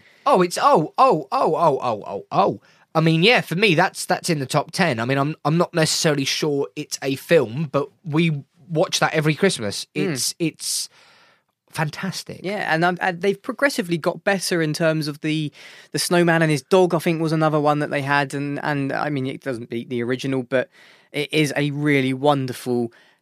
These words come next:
Speaker 2: hand-drawn
Speaker 1: Mm.
Speaker 2: classic animation with, um, a really beautiful soundtrack with the fe-, you know, the most featured song in that is, is Walking in the Air.
Speaker 1: Walking
Speaker 2: And,
Speaker 1: in the Air is a
Speaker 2: you know,
Speaker 1: master.
Speaker 2: it's an absolute, um, fantastic song. Um, and that's why it's my number four, really. It's just, it harks back to my childhood.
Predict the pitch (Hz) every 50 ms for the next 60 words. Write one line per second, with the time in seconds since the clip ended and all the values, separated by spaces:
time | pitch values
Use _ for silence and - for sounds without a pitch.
0 | _ _ _ _ _ _ _ _ - 185 - - 185 185 180 170 160 156 147 139
1 | 139 147 156 147 147 143 139 135 127 127 123 95 - - - 180 175 165 - 156
2 | - 147 139 135 131 131 131 135 127 - - 139 127 123 123 123 117 127 123 123
3 | 123 123 120 120 123 - - _ - 147 131 123 123 123 127 131 135 143 135 156
4 | 165 147 139 127 123 - - 135 131 117 120 - 123 113 - 135 131 127 123 120
5 | - 131 123 123 - - - - 127 - - - - 156 143 - 156 151 139 117
6 | 113 120 131 135 127 117 - - - 135 131 - - 120 - - - 123 120 117
7 | 120 117 117 117 120 120 123 123 113 113 - 135 120 117 117 120 120 113 - 127
8 | 120 123 123 123 127 127 143 160 160 151 135 127 123 120 120 131 127 120 123 123
9 | 123 120 110 107 104 - 113 113 110 107 113 110 110 120 120 120 123 - - 107
10 | 101 110 135 135 135 139 147 139 - - - 127 120 147 170 - _ - - 139
11 | 123 120 117 113 - - 123 113 - 135 131 - - - - - - 170 170 170
12 | - _ _ _ _ _ _ _ _ _ - 127 120 120 120 120 120 123 123 127
13 | 131 - - 120 117 117 113 - 123 117 110 113 110 110 110 - - 123 117 117
14 | 113 117 113 117 113 117 117 123 127 - - 151 127 - - 135 156 156 160 160
15 | 156 180 156 131 - - 127 120 - - 127 117 - - 127 123 120 117 117 120
16 | 120 120 117 113 -